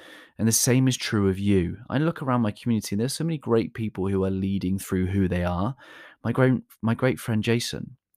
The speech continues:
he, uh, over in America, he's been leading heart-centered,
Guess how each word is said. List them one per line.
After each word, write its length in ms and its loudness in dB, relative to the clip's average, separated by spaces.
he, 480 2
uh, 140 -2
over 200 0
in 60 2
America, 520 0
he's 220 -4
been 300 2
leading 520 2
heart-centered, 800 0